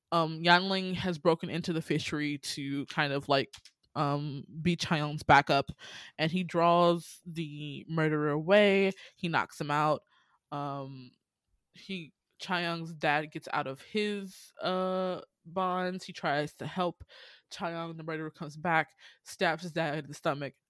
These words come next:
and his dad then bleeds out in front of him and dies. And so the murderer decides, "Huh, well, this shit has been fucked up." Um, so he decides to lock them in the freezer and then burn the whole place up.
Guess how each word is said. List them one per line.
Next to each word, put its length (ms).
and 140
his 140
dad 320
then 220
bleeds 400
out 220
in 120
front 200
of 60
him 180
and 140
dies. 400
And 200
so 480
the 100
murderer 380
decides, 720
"Huh, 360
well, 160
this 160
shit 200
has 120
been 160
fucked 280
up." 200
Um, 540
so 340
he 240
decides 360
to 80
lock 220
them 140
in 60
the 60
freezer 540
and 140
then 240
burn 280
the 100
whole 140
place 260
up. 260